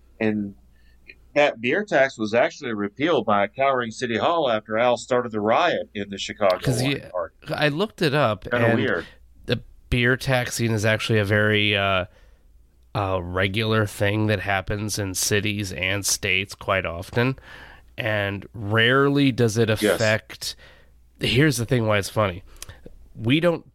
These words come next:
Speaker 2: do we know what beer No Ma'am drinks? Or do they have, like, a Duff beer, like, from The Simpsons, or a Pawtucket from Family Guy? Is there a specific beer?
Speaker 1: Well, eventually,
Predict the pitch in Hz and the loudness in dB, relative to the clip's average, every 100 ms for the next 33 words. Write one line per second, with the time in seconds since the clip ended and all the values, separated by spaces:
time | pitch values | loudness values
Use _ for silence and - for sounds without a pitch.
0 | - 131 180 156 135 131 117 110 _ 104 | -6 -2 0 2 2 2 2 -2 _ 0
1 | 104 110 113 117 - 101 101 104 104 104 | 2 4 2 -2 -8 -2 0 2 0 -2
2 | - 98 101 101 98 101 107 110 113 110 | -4 -2 -2 -4 -6 -4 -2 0 0 0
3 | 113 117 104 87 - 107 104 - - 104 | -2 -4 -6 -10 -4 0 0 0 -8 -2
4 | 95 98 101 101 95 95 101 92 - 107 | 0 2 0 0 -2 -8 -10 -8 -4 -4
5 | 95 104 104 95 82 - 104 98 - 101 | -2 -4 -4 -6 -6 0 0 0 -2 -2
6 | 113 101 - - 95 90 - 98 101 98 | -2 -4 -8 -16 -16 -10 -4 -4 -2 0
7 | 107 110 - - - 110 135 - 120 131 | 0 -2 -10 -12 -4 0 0 0 -2 0
8 | 110 104 107 113 - - - - 131 117 | -2 -4 -6 -6 -16 -20 -20 0 2 2
9 | 123 165 139 123 107 | 0 -2 -2 -2 -4